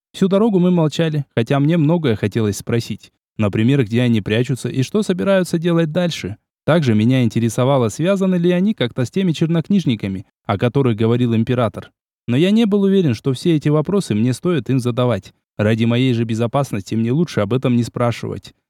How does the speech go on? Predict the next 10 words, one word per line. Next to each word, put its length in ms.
Даже 300
то, 140
что 140
я 140
сейчас 360
с 40
ними 220
встретился, 580
уже 240
преступление, 760